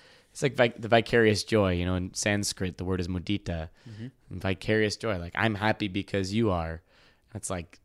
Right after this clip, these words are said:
Speaker 1: that's the, the only way that that happens is <laughs> if I'm, like, around other people. And so we can build empires alone, sure, but, like, you don't have anyone to look at and be like, "Wasn't that cool?"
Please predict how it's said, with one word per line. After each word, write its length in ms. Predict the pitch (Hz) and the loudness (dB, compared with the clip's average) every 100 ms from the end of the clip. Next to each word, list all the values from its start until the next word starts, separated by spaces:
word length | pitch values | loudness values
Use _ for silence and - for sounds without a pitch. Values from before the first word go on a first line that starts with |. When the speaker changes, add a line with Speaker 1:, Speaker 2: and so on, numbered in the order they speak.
| _ _ | _ _
Speaker 1:
that's 400 | 95 107 - - - _ - | 0 2 0 -6 -12 _ -18
the, 80 | 117 - _ | -18 -18 _
the 140 | 113 | 0
only 180 | 131 151 | 2 4
way 160 | 139 123 | 6 6
that 120 | 110 | 6
that 160 | 110 98 | 4 4
happens 380 | 104 - 160 | 4 2 0
is 160 | 131 - | -2 -2
<laughs> 60 | - | 0
if 60 | |
I'm, 80 | 147 | 2
like, 240 | 143 143 | 2 0
around 320 | 135 117 113 117 | 0 0 2 0
other 180 | 110 | -2
people. 520 | 104 120 113 95 85 - _ - _ _ | -6 -6 -4 -6 -8 -12 _ -20 _ _
And 100 | - 101 | -8 -4
so 140 | 104 | -2
we 120 | 101 | -2
can 180 | 131 117 | -2 -2
build 260 | 101 117 110 | 6 6 8
empires 800 | 113 123 107 95 95 95 92 - - - | 4 2 2 4 2 0 -2 -8 -10 -6
alone, 680 | 92 107 135 98 95 120 151 _ _ _ _ _ _ - | 4 6 6 4 -2 -4 -8 _ _ _ _ _ _ -14
sure, 600 | - - 131 117 92 107 - | -6 -2 0 0 -4 -8 -8
but, 160 | - | -6
like, 280 | - 95 92 - | -4 -4 -6 -12
you 260 | 107 110 | -10 -6
don't 180 | 113 113 | -2 0
have 140 | 113 | 2
anyone 280 | 110 113 117 | 2 2 0
to 60 | 101 | 2
look 220 | 113 110 | 0 2
at 140 | 110 | 0
and 80 | 104 | 0
be 120 | 104 | 0
like, 200 | 101 95 | 0 -2
"Wasn't 160 | - 147 | -4 -4
that 160 | 143 - | -4 -4
cool?" 340 | 127 160 233 | -4 -4 -10